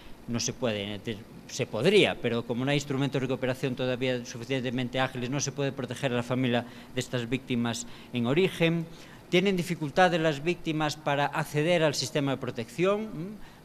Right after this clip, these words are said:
Procedimentales, a veces hay retrasos administrativos para conceder una ayuda, a veces hay retrasos judiciales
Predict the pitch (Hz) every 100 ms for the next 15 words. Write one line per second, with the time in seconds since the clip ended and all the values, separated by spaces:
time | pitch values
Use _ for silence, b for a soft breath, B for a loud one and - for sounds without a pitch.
0 | - 139 131 131 135 127 127 165 180 160
1 | 160 156 139 135 139 143 131 127 131 135
2 | - 139 127 127 - 123 - 135 127 131
3 | 117 113 123 127 117 123 143 175 147 139
4 | 147 139 143 123 123 135 120 123 123 120
5 | 139 131 123 -